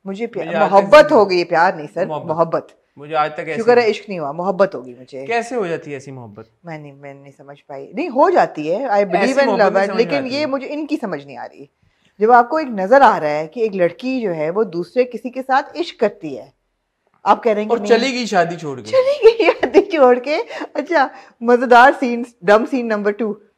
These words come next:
Speaker 1: और नंबर nth, जब ये वापस आते हैं तो बाहर क्या बारात खड़ी होती है पूरी उनके स्वागत के लिए?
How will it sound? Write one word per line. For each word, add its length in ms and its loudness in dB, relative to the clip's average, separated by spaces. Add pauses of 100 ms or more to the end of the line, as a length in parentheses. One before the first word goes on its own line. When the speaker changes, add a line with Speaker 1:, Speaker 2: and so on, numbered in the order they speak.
(160)
Speaker 1:
और 440 2 (280)
नंबर 260 4
nth, 340 0 (640)
जब 200 4
ये 80 2
वापस 340 4
आते 240 2
हैं 220 -8
तो 100 -6
बाहर 280 6
क्या 140 0
बारात 420 4
खड़ी 220 0
होती 220 -2
है 80 -2
पूरी 280 -6
उनके 140 -6
स्वागत 380 -2
के 100 -10
लिए? 300 -10